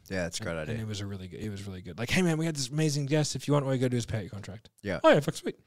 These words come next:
Speaker 1: And it's not bullshit. It's not, like, that false urgency thing. Like, there really is a tangible thing they get for having been paid in full.
Speaker 2: Exactly.
Speaker 1: Yeah.
Speaker 2: So it, it's really good. But all those little things, like, stack up. And that's, I think, one of the reasons why we've been successful is because, like,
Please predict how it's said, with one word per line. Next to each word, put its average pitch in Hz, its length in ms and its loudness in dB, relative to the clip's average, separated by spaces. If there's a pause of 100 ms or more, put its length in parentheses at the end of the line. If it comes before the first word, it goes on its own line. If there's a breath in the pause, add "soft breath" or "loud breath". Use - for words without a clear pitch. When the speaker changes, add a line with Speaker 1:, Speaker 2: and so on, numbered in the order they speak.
(160)
Speaker 1:
And 156 120 10
it's - 160 0
not 156 180 6
bullshit. 98 540 2
It's 104 160 0
not, 113 160 0
like, 98 200 0
that 95 160 -2
false 98 420 -2
urgency 90 420 -4
thing. 85 200 -8
Like, 85 160 -6
there 90 100 -6
really 98 380 -2
is 87 100 -4
a 82 40 -6
tangible 80 380 -4
thing 85 220 -8
they 78 100 -8
get - 280 -8
for 78 100 -8
having 82 240 -10
been 76 180 -10
paid 73 200 -6
in 76 80 -12
full. - 240 -12 (220)
Speaker 2:
Exactly. 156 380 2 (120)
Speaker 1:
Yeah. 60 140 -12 (200)
Speaker 2:
So 156 180 6
it, 151 120 6
it's 160 200 2
really 165 140 10
good. 131 180 6
But 143 120 8
all 220 180 12
those 214 220 10
little 170 180 6
things, 156 520 2 (420 soft breath)
like, 143 220 6
stack - 380 2
up. 127 320 2
And 127 100 -4
that's, 131 260 -2
I 127 60 0
think, 131 160 -2
one 123 100 0
of 113 60 0
the 110 80 -2
reasons 110 320 0
why 110 140 0
we've 107 300 -2
been 107 220 -6
successful 107 640 -4
is 95 60 -8
because, 101 440 -8
like, 95 300 -10